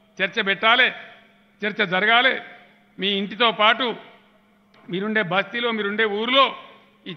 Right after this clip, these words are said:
చర్చ పెట్టాలి. ఏం జరుగుతుంది ఇవాళ దేశంలో? మాటలేమో కోటలు దాటుతాయి. తెలంగాణ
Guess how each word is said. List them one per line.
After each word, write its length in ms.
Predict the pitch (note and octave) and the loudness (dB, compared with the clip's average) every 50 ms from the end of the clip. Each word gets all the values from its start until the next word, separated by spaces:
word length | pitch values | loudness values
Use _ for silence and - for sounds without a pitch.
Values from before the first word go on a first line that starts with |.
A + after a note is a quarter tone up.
| - E3+ | -8 -8
చర్చ 180 | E3 E3+ G#3 | -6 -6 -4
పెట్టాలి. 400 | F#3+ F3 E3 E3 F#3 F3+ D#3+ - - - - _ _ _ _ _ _ _ _ - | -4 -4 -4 -2 -2 -2 -2 -4 -6 -14 -20 _ _ _ _ _ _ _ _ -10
ఏం 200 | D#3 F3+ G#3 A3 | -6 -6 -6 -4
జరుగుతుంది 420 | G3+ G#3 G#3 G3+ F#3+ G#3 G3+ G3+ | -4 -4 -4 -2 -4 -4 -2 -2
ఇవాళ 100 | G3+ G3+ | -4 -4
దేశంలో? 540 | F#3+ E3 F#3 F#3+ F#3+ G3 G3 G3 G3 G3 F3+ - - _ _ _ _ _ _ _ _ _ _ _ _ _ _ _ _ _ | -4 -4 -6 -6 -6 -6 -8 -8 -8 -10 -12 -14 -20 _ _ _ _ _ _ _ _ _ _ _ _ _ _ _ _ _
మాటలేమో 520 | C3+ D3+ F3+ G#3+ G#3 A3 A3 G#3+ A3 A3+ A#3 | -4 0 0 0 0 2 0 0 2 0 -2
కోటలు 380 | - - F#3+ G#3 G#3+ A3+ A3+ | -2 -2 -4 -2 0 -2 0
దాటుతాయి. 420 | G#3 A3 A3 A3 A3 A#3+ A#3 F#3+ D3 - - - - _ _ _ _ _ _ _ _ _ _ _ _ _ _ _ _ _ _ _ _ _ _ _ _ _ _ _ _ _ _ _ _ _ _ _ _ - | 2 2 2 2 2 0 -2 -2 -2 -8 -18 -20 -20 _ _ _ _ _ _ _ _ _ _ _ _ _ _ _ _ _ _ _ _ _ _ _ _ _ _ _ _ _ _ _ _ _ _ _ _ -4
తెలంగాణ 480 | F#3 G3+ G#3+ A3+ A3+ A3 A3 A3+ A3+ | 0 0 0 0 2 2 2 2 2